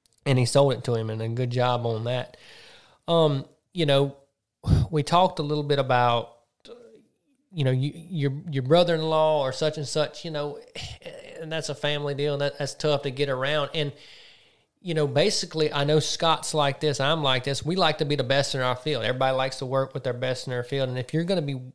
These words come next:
if you're gonna sell the most valuable asset, we're gonna say this again, you need to use somebody that's a full-time realtor,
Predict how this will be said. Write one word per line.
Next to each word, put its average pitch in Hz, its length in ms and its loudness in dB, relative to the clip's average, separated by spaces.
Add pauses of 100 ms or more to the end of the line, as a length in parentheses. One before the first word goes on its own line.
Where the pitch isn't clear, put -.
(200)
if 151 140 -10
you're 185 120 0
gonna 185 200 4
sell 151 300 4
the 147 80 0
most 135 260 0
valuable 127 380 2
asset, 113 420 0
we're 127 80 -2
gonna 117 140 0
say 117 200 0
this 117 220 -2
again, 113 340 -2
you 120 120 -2
need 127 480 -2
to 123 160 0
use 123 400 -4
somebody 117 380 -2
that's 120 120 -10
a 120 40 -6
full-time 156 600 0
realtor, 120 380 0